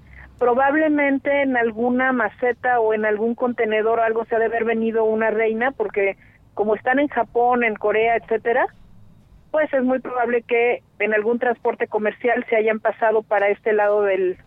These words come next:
del planeta. Y lo que pasa es que, bueno,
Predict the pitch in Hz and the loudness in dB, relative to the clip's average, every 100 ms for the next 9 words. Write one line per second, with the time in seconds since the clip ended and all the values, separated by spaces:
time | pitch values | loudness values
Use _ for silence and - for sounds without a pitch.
0 | _ _ _ - 196 190 - 220 240 262 | _ _ _ -4 -2 -2 -2 -2 0 -2
1 | 247 311 - _ _ _ - _ _ _ | -2 -4 -6 _ _ _ -20 _ _ _
2 | - 294 311 330 339 _ _ _ - 254 | -4 0 0 0 -4 _ _ _ -6 -2
3 | 269 269 320 - 285 311 294 269 233 247 | 0 0 -2 -4 -4 -2 -2 -2 0 2
4 | 247 | 2